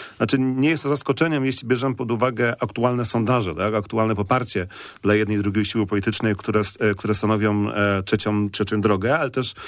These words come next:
ale też gdzie bie-, gdzie bierzemy pod uwagę tą aktualną chociażby sytuację P S L-u, tak? No, który, e, który w jakiej, który w jakiejś mierze może się, e,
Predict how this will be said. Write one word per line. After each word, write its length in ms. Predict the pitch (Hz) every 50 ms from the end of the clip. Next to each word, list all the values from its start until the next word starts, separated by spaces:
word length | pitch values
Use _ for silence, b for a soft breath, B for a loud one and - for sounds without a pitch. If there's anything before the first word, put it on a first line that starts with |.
| B B B -
ale 100 | 104 110
też 160 | 120 127 113
gdzie 160 | 98 101 120
bie-, 220 | 113 - - -
gdzie 140 | 113 101 117
bierzemy 240 | 110 110 104 127 117
pod 160 | - 120 107
uwagę 340 | 110 104 123 127 113 117 110
tą 240 | 95 - 120 113 113
aktualną 480 | 110 - - 117 117 120 123 120 117
chociażby 380 | 101 107 - 117 107 98 104 110
sytuację 480 | - 113 95 110 113 117 113 - 113 101
P 160 | - 117 113
S 160 | 113 104 131
L-u, 240 | 131 107 90 78 69 - -
tak? 240 | 98 110 127 117 117
No, 100 | 113 104
który, 360 | - - 120 107 113 113 104 B B B B B B -
e, 140 | - 110 104
który 280 | 92 - - 110 110
w 40 | 98
jakiej, 320 | 117 113 107 - 117 107 107
który 200 | - - 110 98
w 40 |
jakiejś 300 | 107 113 - - 107 -
mierze 300 | 110 117 127 123 113 120
może 200 | 113 110 110 107
się, 140 | 101 - 120
e, 140 | 113 113 110